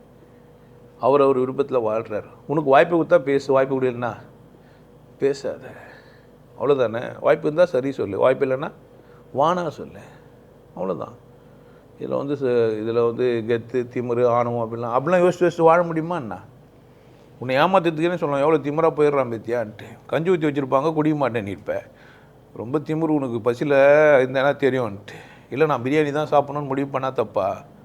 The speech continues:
So, இருமாப்பு இதெல்லாம் நல்லது. உன்னை வாழ வைக்கிற கருவிகள் எது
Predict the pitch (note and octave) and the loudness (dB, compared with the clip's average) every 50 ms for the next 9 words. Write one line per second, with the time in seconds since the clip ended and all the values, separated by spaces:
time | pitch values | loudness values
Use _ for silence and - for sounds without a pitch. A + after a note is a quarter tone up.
0 | - - - - - - - - - - - - - - C#3 C3+ D#3 F#3 G3 G3+ | -20 -20 -20 -20 -20 -20 -20 -20 -20 -20 -20 -16 -6 -2 2 2 4 4 4 4
1 | F#3 D3 B2 A#2+ B2+ C3 B2+ B2 A#2 B2+ C#3+ E3 E3 C#3 B2 B2+ D3 C#3+ G#2+ G2+ | 4 4 2 2 0 0 2 2 0 0 0 0 0 0 0 0 0 -2 -2 -4
2 | - - A2 A2+ B2+ B2 A#2+ C3+ D#3 F3+ G3+ G3 F#3 F3 D3+ D3+ D3+ C#3 A#2 - | -6 -8 -10 -8 -4 0 4 4 6 6 6 4 4 2 2 2 0 -2 2 2
3 | - C#3 D#3+ E3+ E3 D#3 C#3 B2 B2 B2 A#2 C3+ B2+ A2+ G#2+ | 2 2 2 2 2 2 2 2 0 0 0 0 0 -2 -2